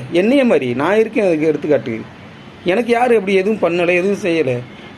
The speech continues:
நான் எனக்கு ஏதோ பிடிச்சிருக்குன்னு சொன்னேன், நான் விரும்பினேன், எங்க வீட்டுல எதிர்த்தாங்க, நான் கல்யாணம் பண்ணேன், முடிச்சேன். இன்னைக்கு நான் நல்லபடியா தான் வாழ்ந்துகிட்டு இருக்கேன், என் புள்ள குட்டிகளை நல்லபடியா வளர்த்துக்கிட்டு இருக்கேன்.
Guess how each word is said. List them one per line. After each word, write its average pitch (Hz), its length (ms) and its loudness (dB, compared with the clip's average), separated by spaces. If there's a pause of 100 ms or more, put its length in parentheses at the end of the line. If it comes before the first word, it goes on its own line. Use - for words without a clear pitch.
நான் 185 240 0
எனக்கு 196 220 0
ஏதோ 190 180 4
பிடிச்சிருக்குன்னு 214 600 -2
சொன்னேன், 165 260 2
நான் 170 160 0
விரும்பினேன், 160 480 0 (160)
எங்க 156 160 0
வீட்டுல 170 260 2
எதிர்த்தாங்க, 143 360 0
நான் 151 160 2
கல்யாணம் 151 320 2
பண்ணேன், 131 280 0
முடிச்சேன். 135 400 -2 (420)
இன்னைக்கு 233 300 2
நான் 220 200 2
நல்லபடியா 233 380 2
தான் 208 160 4
வாழ்ந்துகிட்டு 160 380 0
இருக்கேன், 151 280 2
என் 151 160 2
புள்ள 160 160 0
குட்டிகளை 165 320 2
நல்லபடியா 147 400 2
வளர்த்துக்கிட்டு 131 400 0
இருக்கேன். 131 260 -4